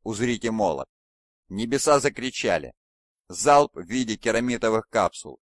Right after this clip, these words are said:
извергнутый пусковыми установками дюжины линкоров и боевых барж на низкой орбите, пронзил верхние слои атмосферы Мельхиора и обрушился на серебряную пустыню,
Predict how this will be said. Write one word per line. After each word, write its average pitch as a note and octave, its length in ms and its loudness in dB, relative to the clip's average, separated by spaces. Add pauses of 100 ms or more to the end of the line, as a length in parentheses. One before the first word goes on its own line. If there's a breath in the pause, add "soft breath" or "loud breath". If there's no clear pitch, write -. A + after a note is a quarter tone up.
извергнутый A2 720 -2
пусковыми A2 680 -4
установками G#2+ 800 -6
дюжины G#2+ 500 -6
линкоров G2+ 580 -2
и G2 160 -14
боевых G#2 460 -2
барж G#2+ 340 0
на F#2 140 -8
низкой F#2+ 320 -8
орбите, D#2+ 500 -8 (420)
пронзил B2 520 0
верхние G#2+ 480 -2
слои G#2+ 340 -4
атмосферы G2 760 -4
Мельхиора F#2 720 -4
и F#2 100 -6
обрушился G#2 720 -4
на F2 120 -10
серебряную G2 640 -6
пустыню, E2+ 580 -14